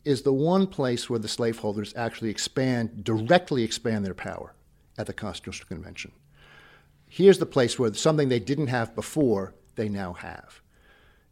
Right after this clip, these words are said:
In part, it's because the northern states had been emancipating. This is a defensive, uh, action on the part of the slaveholders. They wouldn't have done this in seventeen seventy-seven because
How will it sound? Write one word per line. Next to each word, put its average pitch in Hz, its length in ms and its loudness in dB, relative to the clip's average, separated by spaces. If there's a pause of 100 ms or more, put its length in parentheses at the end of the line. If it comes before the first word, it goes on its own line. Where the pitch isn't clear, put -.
In 113 140 -2
part, 175 240 8
it's 160 120 0
because 123 420 0
the 117 100 -2
northern 117 300 0
states 120 300 -2
had 110 200 -2
been 117 100 2
emancipating. 120 680 4
This 170 100 4
is 139 140 4
a 113 60 -4
defensive, 120 840 0
uh, 120 260 0 (220)
action 180 400 0
on 110 80 2
the 104 80 -2
part 110 200 0
of 92 40 -8
the 95 80 -6
slaveholders. 90 580 -8
They 143 140 2
wouldn't 180 220 10
have 107 60 -2
done 185 200 8
this 135 180 4
in 110 80 2
seventeen 104 400 0
seventy-seven 135 760 4 (640)
because 120 520 -2